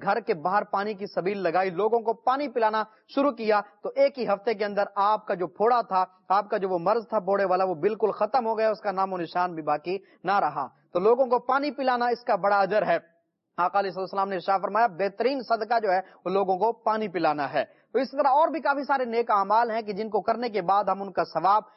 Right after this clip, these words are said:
اپنے مردوں کو ایصال کر سکتے ہیں۔ تو پورے ہمارے اس سلسلے کا نچوڑ خلاصہ یہ نکلتا ہے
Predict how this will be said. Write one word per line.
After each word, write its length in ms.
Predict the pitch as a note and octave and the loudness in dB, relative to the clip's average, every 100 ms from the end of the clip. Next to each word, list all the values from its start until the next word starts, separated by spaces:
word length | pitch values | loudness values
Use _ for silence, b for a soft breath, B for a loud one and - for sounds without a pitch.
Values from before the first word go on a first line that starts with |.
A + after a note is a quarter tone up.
| b | b
اپنے 220 | F3 G#3+ | -8 -6
مردوں 380 | F3+ F3+ G3 G#3+ | -4 -2 -2 -2
کو 100 | F#3+ | -2
ایصال 420 | F#3 E3 F#3+ E3+ | -4 0 0 0
کر 200 | E3+ G#3+ | 0 -2
سکتے 360 | G3+ F#3+ D3+ F#3 | -2 -4 -4 -4
ہیں۔ 120 | E3+ E3+ b | -2 -6 b
تو 100 | F#3+ | -4
پورے 280 | F3+ A#3 B3+ | -2 2 2
ہمارے 320 | A#3+ G#3+ G#3+ | 2 0 0
اس 120 | G#3 | 0
سلسلے 340 | - A#3 A#3+ B3 | -4 -8 -2 -2
کا 100 | A#3 | 0
نچوڑ 420 | G#3 G#3 B3+ B3+ | -2 2 2 2
خلاصہ 480 | - A#3+ C4 C4 C#4 | 2 0 0 0 -2
یہ 100 | C4 | -2
نکلتا 520 | A#3+ A#3 G#3+ B3+ G3+ | -2 -2 -2 0 0
ہے 100 | G3+ | 0